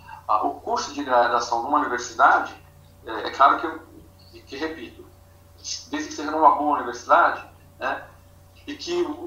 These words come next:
você esteja ali disposto a estudar, vai te agregar e vai te, te, vamos dizer assim, é,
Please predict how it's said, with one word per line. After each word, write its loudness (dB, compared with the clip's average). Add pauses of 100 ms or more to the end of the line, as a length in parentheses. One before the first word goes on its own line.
(100)
você -8
esteja -8
ali -8
disposto -10
a 6
estudar, 0
vai 4
te -2
agregar 0
e -8 (200)
vai 6
te, -14 (140)
te, -16
vamos -2
dizer -4
assim, -8 (840)
é, -6